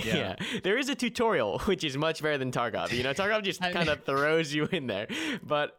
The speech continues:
Speaker 2: for Squad, it's still, like, such a massive game that requires un-, so much communication, unlike any other game really out there aside from Project Reality,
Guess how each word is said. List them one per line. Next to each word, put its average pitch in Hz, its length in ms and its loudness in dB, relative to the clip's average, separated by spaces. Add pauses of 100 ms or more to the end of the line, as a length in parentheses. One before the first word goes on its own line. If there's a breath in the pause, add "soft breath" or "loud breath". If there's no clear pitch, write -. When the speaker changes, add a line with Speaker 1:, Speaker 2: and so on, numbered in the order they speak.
(120)
Speaker 2:
for 165 120 0
Squad, 170 540 0
it's 147 160 -4
still, 185 320 0
like, 139 180 0
such - 300 -4
a 143 60 0
massive 104 640 -2
game 98 300 -2
that 101 120 -2
requires 104 360 -2
un-, 98 140 -6
so - 340 -2
much 113 240 -4
communication, 110 640 -4 (340 loud breath)
unlike 139 400 -4 (160)
any 156 400 -2
other 120 280 0
game 110 280 -2
really 104 220 0
out 104 160 -2
there 95 100 0
aside 92 240 -4
from 85 140 -6
Project 123 420 -2
Reality, 104 520 -2